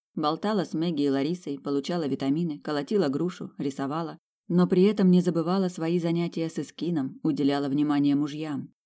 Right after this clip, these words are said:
Да, на корабле не было нужды готовить, для стирки существовали машинки, а пол отмывали роботы, но эта хрупкая девушка сумела создать уют в их общем жилище.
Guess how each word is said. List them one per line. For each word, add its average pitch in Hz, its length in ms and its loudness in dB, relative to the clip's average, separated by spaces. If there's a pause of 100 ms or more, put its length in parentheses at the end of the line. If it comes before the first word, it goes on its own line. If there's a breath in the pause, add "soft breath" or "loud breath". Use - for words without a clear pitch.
(280)
Да, 160 300 2
на 139 100 2
корабле 160 360 2
не 180 160 2
было 139 200 0
нужды 139 300 0
готовить, 160 560 -2
для 143 240 0
стирки 208 340 -2
существовали 139 680 -4
машинки, 170 580 0 (220)
а 147 140 -4
пол 175 220 0
отмывали 143 460 0
роботы, 147 500 -2 (300)
но 170 220 2
эта 185 200 0
хрупкая 190 480 -4
девушка 151 580 -2
сумела 175 400 -2
создать 165 500 -6
уют 175 420 0
в 123 60 0
их 131 180 -4
общем 131 340 -4
жилище. 151 540 -8